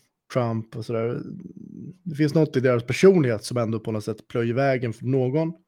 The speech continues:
som verkligen kan kontrasignalera neokonservatismen senare. Att komma in, att det har blivit okej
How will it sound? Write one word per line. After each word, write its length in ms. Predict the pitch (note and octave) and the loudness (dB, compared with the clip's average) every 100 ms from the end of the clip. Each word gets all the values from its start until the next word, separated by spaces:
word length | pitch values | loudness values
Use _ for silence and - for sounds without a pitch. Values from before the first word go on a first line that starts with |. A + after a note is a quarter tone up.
| _ | _
som 220 | C3+ B2 | -4 0
verkligen 380 | C3+ B2 D#3+ D3 | 0 0 -2 -2
kan 160 | B2+ | -2
kontrasignalera 1000 | A2+ A#2+ G#2 G#2 A2 G#2+ G#2+ A2+ G#2+ G#2 - _ _ _ _ _ _ _ - | -2 -4 -2 -6 -4 -2 -2 0 0 -2 -4 _ _ _ _ _ _ _ -4
neokonservatismen 1040 | A2 G#2 A2+ G2 A2 - A2 - A2+ G#2 - _ _ _ _ _ | -2 -2 -2 -4 -4 -4 -4 -4 -4 -4 -8 _ _ _ _ _
senare. 540 | - C3+ B2 D3+ C3 C3 _ _ _ - | -4 0 2 4 2 -2 _ _ _ -6
Att 140 | A#2 | -4
komma 240 | - A2 G#2+ | 0 0 2
in, 280 | G#2 G2 _ _ _ _ _ _ _ _ _ _ _ _ - | 0 -4 _ _ _ _ _ _ _ _ _ _ _ _ -8
att 120 | A#2 | 2
det 80 | C3+ | 4
har 80 | C#3 | 6
blivit 300 | D3+ B2+ C#3 | 6 6 2
okej 600 | C#3+ G3 C#3 A2+ A2+ | 2 4 4 4 0